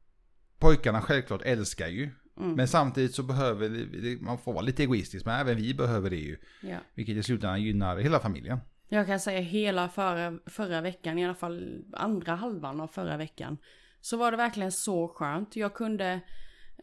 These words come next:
Speaker 2: Ja, det, det var, jag var så avslappnad så att jag glömde koppla jobbnumret till exempel
Speaker 1: Ja,
Speaker 2: till
Speaker 1: jag var
Speaker 2: privata.
Speaker 1: jättechockad.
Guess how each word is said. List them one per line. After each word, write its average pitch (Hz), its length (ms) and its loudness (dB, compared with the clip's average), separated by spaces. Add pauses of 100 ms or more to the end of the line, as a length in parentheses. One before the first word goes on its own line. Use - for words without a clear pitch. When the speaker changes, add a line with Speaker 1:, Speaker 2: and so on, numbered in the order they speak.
(120)
Speaker 2:
Ja, 180 300 2
det, 160 320 0
det 175 160 0
var, 202 320 2
jag 185 180 4
var 202 100 4
så - 160 -2
avslappnad 160 640 -2
så - 80 -8
att 151 100 -6
jag 156 140 -4
glömde 180 280 0
koppla 156 480 -8 (360)
jobbnumret 165 720 -6
till 185 120 -4
exempel 147 360 -6
Speaker 1:
Ja, 123 160 8
Speaker 2:
till 170 180 -2
Speaker 1:
jag 117 140 2
var 110 160 6
Speaker 2:
privata. 117 60 10
Speaker 1:
jättechockad. - 640 -2